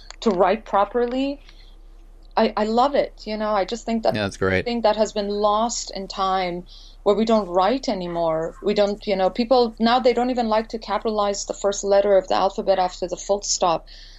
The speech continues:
Speaker 1: It's become so lazy. Writing is, everything is about mediocrity now, you know, so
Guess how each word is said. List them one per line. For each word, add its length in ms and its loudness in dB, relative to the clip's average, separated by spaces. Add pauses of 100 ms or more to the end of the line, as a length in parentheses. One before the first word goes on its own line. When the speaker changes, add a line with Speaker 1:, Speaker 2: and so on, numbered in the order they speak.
(180)
Speaker 1:
It's 160 -8
become 240 -2
so 220 0
lazy. 720 0
Writing 380 -2
is, 260 -10
everything 400 0
is 100 -4
about 240 0
mediocrity 800 -2
now, 260 -6 (140)
you 80 -6
know, 160 0
so 220 2